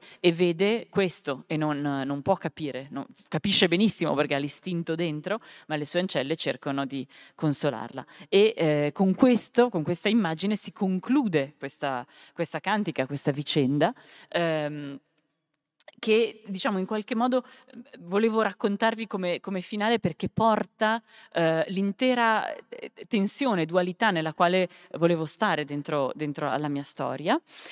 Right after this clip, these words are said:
Ehm, volevo concludere proprio, <laughs> eh,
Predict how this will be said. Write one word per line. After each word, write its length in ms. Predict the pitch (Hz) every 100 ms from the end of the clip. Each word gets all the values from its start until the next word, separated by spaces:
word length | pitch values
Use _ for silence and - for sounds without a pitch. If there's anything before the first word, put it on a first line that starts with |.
| - -
Ehm, 840 | 180 175 165 165 160 165 156 151 - _ _ _ _ _ _ _ _ _ -
volevo 380 | 180 190 214 208
concludere 760 | 202 226 214 277 262 185 151 143
proprio, 520 | 170 - 175 170 175
<laughs> 0 |
eh, 320 | 170 185 151